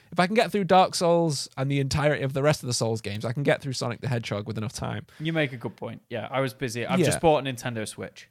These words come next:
Speaker 2: so I'm playing Nintendo
Speaker 1: Yes.
Speaker 2: Switch at the minute.
Speaker 1: Yes.
Speaker 2: So.
Speaker 1: I'm busy with other games. I've got
Speaker 2: Yeah.
Speaker 1: more, you know.
Speaker 2: I've, I've just unlocked Sonic in Smash Bros, though, so, you
Speaker 1: Nice,
Speaker 2: know,
Speaker 1: that counts.
Speaker 2: that's, that counts.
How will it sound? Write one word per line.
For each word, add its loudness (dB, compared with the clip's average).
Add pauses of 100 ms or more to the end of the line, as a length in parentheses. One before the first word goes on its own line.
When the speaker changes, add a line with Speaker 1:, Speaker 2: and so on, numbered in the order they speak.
(120)
Speaker 2:
so -10
I'm -6
playing -6
Nintendo -6
Speaker 1:
Yes. -2
Speaker 2:
Switch -12
at -20
the -20
minute. -14
Speaker 1:
Yes. -12
Speaker 2:
So. -14
Speaker 1:
I'm 4
busy 6
with 4
other 4
games. 0
I've 2
got 2
Speaker 2:
Yeah. 2
Speaker 1:
more, 6 (260)
you -2
know. -4 (420)
Speaker 2:
I've, 2
I've -2
just -4
unlocked 2
Sonic 2
in 2
Smash 0
Bros, 2
though, 0
so, 2 (100)
you -2
Speaker 1:
Nice, 6
Speaker 2:
know, 2
Speaker 1:
that 2
counts. 0
Speaker 2:
that's, -20 (200)
that 0
counts. 2